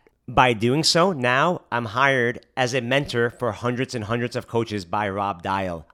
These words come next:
I found my purpose in living it and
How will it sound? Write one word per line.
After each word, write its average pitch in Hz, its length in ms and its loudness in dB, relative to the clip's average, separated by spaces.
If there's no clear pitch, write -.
I 113 220 0
found 117 420 -2
my 113 160 -2
purpose 123 680 -4
in 107 280 -8
living 101 320 -2
it 78 220 -10
and 165 300 2